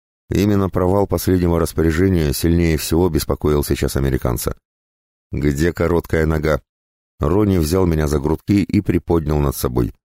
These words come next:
Тут же Кузьма Кузьмич своей металлической рукой схватил уже самого Ронни, однако был остановлен направленными в грудь и лицо дулами винтовок, окруживших нас штурмовиков.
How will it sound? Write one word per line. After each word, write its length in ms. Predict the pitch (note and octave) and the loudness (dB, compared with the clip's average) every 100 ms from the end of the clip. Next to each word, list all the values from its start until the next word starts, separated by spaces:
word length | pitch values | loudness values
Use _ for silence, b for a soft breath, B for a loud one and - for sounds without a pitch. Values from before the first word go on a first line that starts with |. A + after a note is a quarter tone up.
| _ _ _ _ _ _ - | _ _ _ _ _ _ -2
Тут 180 | C#3+ | 0
же 200 | B2 B2+ | 4 2
Кузьма 320 | - D2+ C#2 C#2+ | 2 -2 0 0
Кузьмич 480 | D2 D#2+ G2+ - - | 0 2 0 -2 -10
своей 340 | - E2 E2 D#2 | -4 0 2 2
металлической 640 | D2+ E2 E2 D#2+ - D#2 | 2 2 2 0 0 0
рукой 360 | D2 - G#2 F#2+ | 0 2 2 2
схватил 400 | - E2 G2 F2+ | -2 -2 0 2
уже 340 | D#2 E2+ E2+ - | 2 2 0 -2
самого 460 | - E2+ E2+ F2+ | -2 0 2 2
Ронни, 360 | F#2+ D2 B1+ B1 _ _ _ _ - | 2 0 0 -2 _ _ _ _ -6
однако 360 | G2+ C3+ C#3 | -2 0 0
был 200 | A#2+ A#2 | 2 2
остановлен 580 | G#2+ - G2+ A2+ A2 G2+ | 2 0 2 4 2 2
направленными 640 | F#2+ - G2+ G2 F#2 F2+ E2+ | 0 0 0 2 2 2 0
в 80 | |
грудь 280 | D2+ F2+ F2+ | 2 0 2
и 40 | E2+ | 2
лицо 440 | E2 - G#2 G2 | 2 0 0 0
дулами 420 | D2 F2+ F2+ E2 | 0 0 2 2
винтовок, 580 | D#2 D#2+ - G2+ E2 - | 2 0 0 2 2 -2
окруживших 600 | C#2 D#2 D2 E2+ - C#2 | -4 -2 0 0 -2 -2
нас 180 | D2 - | -2 -4
штурмовиков. 720 | - - C2+ C2 B1+ A#1 A1 | -6 -4 0 0 0 -2 -4